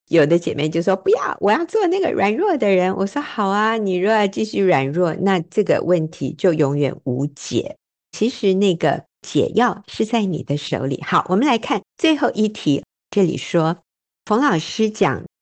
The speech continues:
一千元的例子，我感到很好，每人的价值都是平等的。可是圣经中有五千、两千、一千的例子，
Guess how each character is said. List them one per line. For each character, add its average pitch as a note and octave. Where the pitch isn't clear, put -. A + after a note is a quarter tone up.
一 A#3+
千 A#3+
元 D3+
的 D#3+
例 F3
子， -
我 D#3+
感 -
到 D#3
很 -
好， -
每 D#3+
人 F3+
的 C4+
价 C4+
值 E3+
都 F#3+
是 F#3
平 C3+
等 C#3+
的。 -
可 G#3+
是 B3
圣 C4
经 A#3+
中 A#3
有 D#3+
五 D3+
千、 B3
两 D3+
千、 A3
一 B3+
千 C4+
的 G#3+
例 F3+
子， -